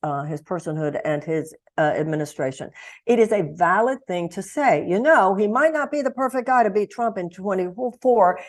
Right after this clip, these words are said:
even though he was in twenty. I think that the D N C and the Democratic establishment is just trying to white knuckle, just trying to will their way into this.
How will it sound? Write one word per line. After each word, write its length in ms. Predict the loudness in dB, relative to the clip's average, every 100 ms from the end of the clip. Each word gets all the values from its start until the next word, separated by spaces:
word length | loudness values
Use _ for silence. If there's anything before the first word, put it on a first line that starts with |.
| -16 -4
even 320 | -2 0 2
though 160 | 0 0
he 160 | -4
was 400 | -4 0 -2 -2 -8
in 160 | -8 -8
twenty. 480 | -6 -6 -6 -10 -14 -20 -4
I 60 | -4
think 260 | 2 2 2
that 140 | -2
the 100 | -2
D 220 | -4 -2
N 100 | -2
C 220 | -2 0
and 120 | 0 -2
the 60 |
Democratic 520 | -4 -4 -2 -4 -4
establishment 680 | -6 -4 -2 0 -2 -6 -6
is 80 | -4
just 180 | -4 -4
trying 220 | -2 0
to 100 | 0
white 340 | -2 0 0
knuckle, 280 | 0 -2 -2
just 180 | -10 -8
trying 160 | -6 -2
to 80 |
will 420 | -2 2 4 4 4
their 200 | 2 2
way 220 | 2 2
into 260 | 0 -6
this. 180 | -8 -10